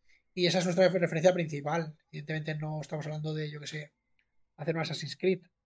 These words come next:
Yo, a-, a-, personalmente como jugador sí que me gusta, me gusta mucho Assassin's Creed. O sea, me entretiene mucho. Pero no, es otro, es otro rollo. Y, y iba a comentar una cosa que respecto al tema de los juegos, es muy gracioso.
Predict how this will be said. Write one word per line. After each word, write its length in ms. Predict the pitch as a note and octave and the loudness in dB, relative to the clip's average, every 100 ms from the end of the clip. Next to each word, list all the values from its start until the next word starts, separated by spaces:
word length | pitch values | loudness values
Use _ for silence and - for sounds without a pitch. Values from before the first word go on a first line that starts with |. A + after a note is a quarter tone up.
| _ _ _ | _ _ _
Yo, 140 | D#3 | -10
a-, 420 | C#3+ C#3+ D3 D3+ D3 | -8 -8 -6 -6 -8
a-, 40 | |
personalmente 400 | - D#3 D#3 E3 | -8 -6 -4 -2
como 160 | E3+ - | -4 2
jugador 340 | E3+ D#3+ E3 | 4 4 2
sí 60 | E3+ | 2
que 60 | F3 | 0
me 60 | |
gusta, 280 | D3+ G3+ - | 2 0 0
me 60 | D3+ | -6
gusta 180 | D3+ D#3 | -4 -6
mucho 200 | D#3 D#3 | -6 -8
Assassin's 300 | C#3+ C#3 - | -8 -10 -4
Creed. 280 | E3 E3+ - _ _ _ _ | -2 -2 -8 _ _ _ _
O 20 | |
sea, 100 | D3+ | -8
me 60 | |
entretiene 320 | C#3 C#3 D#3 D3+ | -8 -4 -2 0
mucho. 320 | E3+ F3 E3 _ _ _ _ - | -2 -4 -8 _ _ _ _ 2
Pero 180 | D#3+ | 4
no, 160 | E3 F3+ | 4 2
es 140 | D#3 | 2
otro, 280 | D#3 D#3 D#3+ D#3+ | -2 -2 -2 -2
es 220 | E3+ F3+ | -4 0
otro 180 | F3 D3+ | 2 2
rollo. 300 | D#3+ D#3+ - _ - - - _ _ | 0 -2 -6 _ -18 -16 -18 _ _
Y, 1120 | G3 F#3 F3 E3+ E3 E3 D#3+ D#3+ D#3 D#3 D#3 D#3+ _ _ G3 | 2 4 4 4 2 0 -4 -6 -8 -8 -8 -12 _ _ -2
y 100 | F3+ | 6
iba 140 | A#3 | 6
a 20 | |
comentar 340 | B3+ G3 F#3 F3 | 8 6 6 6
una 160 | D#3+ | 2
cosa 220 | E3+ C#4+ | -2 -4
que 320 | A3+ D#3+ D#3 - _ _ _ _ _ _ _ | -4 -6 -8 -16 _ _ _ _ _ _ _
respecto 320 | E3 - E3+ | -4 0 2
al 80 | D#3+ | 2
tema 200 | F3+ A#3+ | 6 8
de 240 | A3+ G3 F3+ | 10 10 8
los 160 | E3 E3 | 6 4
juegos, 320 | A3 A3 A3 | 4 4 2
es 40 | |
muy 120 | F#3+ C4+ | 2 2
gracioso. 440 | E3+ A#3+ G#3 | 2 0 0